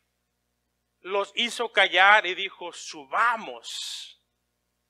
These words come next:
a conquistar esta tierra". ¿Y qué dijo? "Estoy seguro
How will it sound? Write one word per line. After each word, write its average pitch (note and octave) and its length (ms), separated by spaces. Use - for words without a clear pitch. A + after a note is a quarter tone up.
a C#3+ 140
conquistar D3+ 680
esta D#3+ 300
tierra". D#3+ 520
¿Y B2+ 140
qué D#3 100
dijo? F3+ 420
"Estoy C#3+ 560
seguro C#3 600